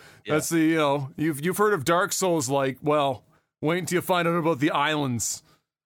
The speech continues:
Speaker 2: and how
Speaker 1: Exactly.
Speaker 2: amazing they are.
Speaker 1: So that was
Speaker 2: Uh.
Speaker 1: my, uh, what else did I do? Oh, I went and watched,
Speaker 2: <laughs>
Speaker 1: um, what did I go to the theater and watch?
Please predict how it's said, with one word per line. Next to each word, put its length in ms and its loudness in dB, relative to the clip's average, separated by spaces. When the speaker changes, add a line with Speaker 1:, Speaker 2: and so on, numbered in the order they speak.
Speaker 2:
and 120 -4
how 160 0
Speaker 1:
Exactly. 180 0
Speaker 2:
amazing 280 -2
they 200 0
are. 300 -2
Speaker 1:
So 380 -4
that 160 2
was 240 0
Speaker 2:
Uh. 40 -10
Speaker 1:
my, 320 0
uh, 240 2
what 160 -2
else 200 0
did 100 0
I 80 2
do? 300 -4
Oh, 100 2
I 120 2
went 180 -2
and 120 -6
watched, 440 2
Speaker 2:
<laughs> 120 -16
Speaker 1:
um, 640 -2
what 120 -10
did 100 -4
I 60 0
go 120 -2
to 60 -2
the 100 -12
theater 280 -4
and 120 -6
watch? 400 -4